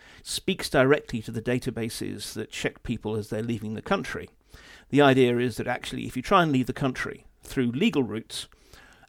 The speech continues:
and you, you, you have been called up, then that will be flagged at the border and you won't be allowed across.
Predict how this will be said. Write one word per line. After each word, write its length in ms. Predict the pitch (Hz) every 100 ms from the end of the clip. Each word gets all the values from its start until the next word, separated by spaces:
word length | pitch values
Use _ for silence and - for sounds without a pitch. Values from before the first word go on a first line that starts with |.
| _
and 500 | 151 139 135 127 117 - - -
you, 160 | 120 127
you, 300 | 131 120 113
you 140 | 123
have 80 | 117
been 140 | 110
called 280 | 107 127 120
up, 280 | 202 123 - - _ _ - _ -
then 320 | 131 120 123
that 200 | 131 127
will 80 | 127
be 100 | 123
flagged 340 | - 139 135
at 80 | -
the 60 | 107
border 320 | 117 113 113
and 200 | 113 110
you 60 | 110
won't 180 | 110
be 60 | 113
allowed 240 | 117 107
across. 480 | 107 - 95 - -